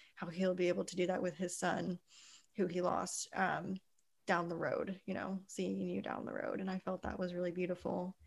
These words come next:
Um, I think too, sorry, I'm just, like, looking,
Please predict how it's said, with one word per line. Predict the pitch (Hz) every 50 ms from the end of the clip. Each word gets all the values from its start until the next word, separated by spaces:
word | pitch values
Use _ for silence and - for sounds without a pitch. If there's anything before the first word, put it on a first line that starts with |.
| - - - - _ _ _ _ _ _
Um, | - - 196 196 196 196 190 190 190 185 180 - - - - _ _ _ _ _ _ _ _ _ _ _ _ _ _ _ _ _ _ _ _ _ _ - - - _ - -
I | 202 202
think | 202 233 226 220 220 -
too, | - 208 196 202 196 196 185 185 185 180 185 180 - - - - - - - - - - - - - _ _
sorry, | - - 202 190
I'm | 185 180
just, | 180 180 -
like, | - - - -
looking, | - - - 214 - - - - 247 220